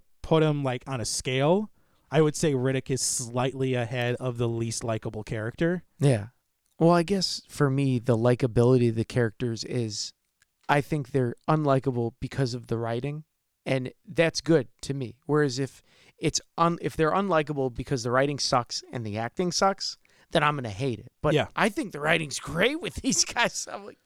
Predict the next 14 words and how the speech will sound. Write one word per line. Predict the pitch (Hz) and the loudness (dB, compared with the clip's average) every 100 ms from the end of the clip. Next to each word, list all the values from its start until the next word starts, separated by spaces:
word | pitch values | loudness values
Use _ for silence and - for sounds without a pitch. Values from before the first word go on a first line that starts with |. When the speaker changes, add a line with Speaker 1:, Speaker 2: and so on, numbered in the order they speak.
| - | -6
Speaker 2:
"Yes!" | 370 233 - _ _ - | -4 -4 -10 _ _ -6
Speaker 1:
However, | 180 190 196 175 | 0 4 4 4
I | 165 | 2
do | 135 156 180 | 2 4 4
feel | 175 170 175 156 | 2 -2 0 0
that | 147 131 | -2 -4
because | 147 - 135 135 117 | -6 -4 -4 -2 -2
this | 131 - | -4 -2
is | 135 120 120 113 117 - - _ _ | -2 0 -2 -2 -4 -6 -12 _ _
the | 143 | -2
start | - - 127 127 127 | 0 -2 2 2 2
of | 123 | 0
a | 113 | -2
franchise | - 139 127 156 196 202 226 247 - - | -2 0 2 2 2 2 0 -4 -4 -8